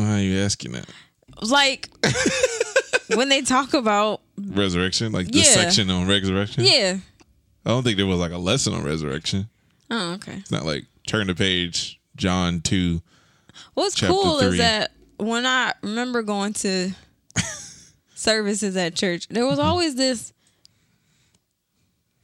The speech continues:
Speaker 2: uh, maybe it's the way they preach, I don't know. But there was
Speaker 1: Uh-huh.
Speaker 2: always this, like, lesson that was supposed to be coming out of the end of it.
Speaker 1: Always, yeah.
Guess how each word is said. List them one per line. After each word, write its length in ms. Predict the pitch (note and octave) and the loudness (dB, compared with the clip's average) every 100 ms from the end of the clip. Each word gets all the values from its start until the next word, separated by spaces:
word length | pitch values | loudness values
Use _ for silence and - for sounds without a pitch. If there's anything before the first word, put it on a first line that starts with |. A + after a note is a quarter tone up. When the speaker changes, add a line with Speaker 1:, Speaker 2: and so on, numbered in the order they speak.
| - | -6
Speaker 2:
uh, 60 | A3 | 0
maybe 220 | D4+ F4 | 2 2
it's 180 | D#4 A#3+ | 2 2
the 80 | A3+ | 2
way 120 | A3 | 2
they 140 | G3 | 2
preach, 300 | - G#3+ E3 | 0 0 0
I 100 | F3 | 0
don't 140 | G3+ F#3+ | 0 0
know. 140 | F3 - - - | -2 -4 -8 0
But 100 | - | 2
there 100 | - | 4
was 120 | - | 2
Speaker 1:
Uh-huh. 100 | B3+ | 2
Speaker 2:
always 220 | C4+ B3 | 2 0
this, 180 | A3 A3 | 0 2
like, 420 | G#3 F#3 F3+ - - | 2 2 0 -8 -8
lesson 580 | F#3+ F#3+ G#3 G3 F3+ E3+ | -4 0 0 0 -2 0
that 80 | E3+ | -2
was 100 | F3 | 0
supposed 200 | G3+ F3 | 0 0
to 40 | |
be 100 | F3 | 0
coming 280 | E3+ G#3 F3 | 0 -2 0
out 140 | F3 | 0
of 120 | E3 D#3 | -2 -4
the 80 | |
end 240 | - E3+ E3 | -4 -2 -2
of 100 | D3 | -2
it. 260 | D3+ - - | -6 -6 -2
Speaker 1:
Always, 480 | F2+ F2+ F2+ C3+ | 0 2 0 -4
yeah. 140 | A2+ | -6